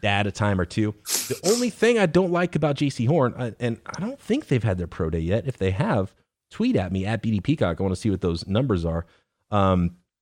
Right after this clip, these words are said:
I don't know about the top speed. I wanna see how that all, all that athleticism looks and, you know, and see if he checks all those boxes. He is very grabby.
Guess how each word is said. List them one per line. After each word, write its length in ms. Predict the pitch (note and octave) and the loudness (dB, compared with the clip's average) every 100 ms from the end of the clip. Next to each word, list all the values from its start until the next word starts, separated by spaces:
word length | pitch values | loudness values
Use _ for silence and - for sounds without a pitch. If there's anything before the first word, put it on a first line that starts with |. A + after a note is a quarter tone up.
| _ _ _ - | _ _ _ -6
I 80 | - | -2
don't 100 | B2+ | 2
know 80 | C#3 | 4
about 160 | C#3 C#3+ | 4 2
the 40 | |
top 200 | C#3+ D#3 | 2 0
speed. 300 | C#3 - C#3 | -2 0 0
I 20 | B2+ | 2
wanna 140 | C3 | 0
see 360 | - C#3 C3 B2+ G2 | 0 2 4 2 0
how 160 | G#2 C3 | 0 2
that 160 | B2 A#2+ | 2 2
all, 280 | A#2+ A#2 A2 | 2 2 2
all 80 | A#2+ | 2
that 140 | A#2 | 2
athleticism 760 | A2+ A2 - G2+ A2 A2+ A#2+ A2+ A#2 | 2 0 -4 -4 -2 0 2 2 4
looks 300 | B2 C3+ - | 2 0 -4
and, 240 | E2+ F#2 | 0 2
you 60 | F#2 | 2
know, 100 | F#2+ | 2
and 140 | E2+ | 0
see 160 | - A2 | -2 -2
if 80 | G2 | 0
he 100 | F#2+ | -2
checks 260 | A2+ A2 | 0 2
all 120 | G#2 | 2
those 160 | G2+ G2 | 2 2
boxes. 420 | G2 G2 A2+ G2+ - - - | 2 2 0 -2 -6 -20 -8
He 180 | - G3 | 0 2
is 100 | C#3 | 2
very 320 | B2+ C3+ B2 | 4 4 4
grabby. 560 | F#2 F#2+ F#2+ F#2+ D#2 | 2 2 4 2 0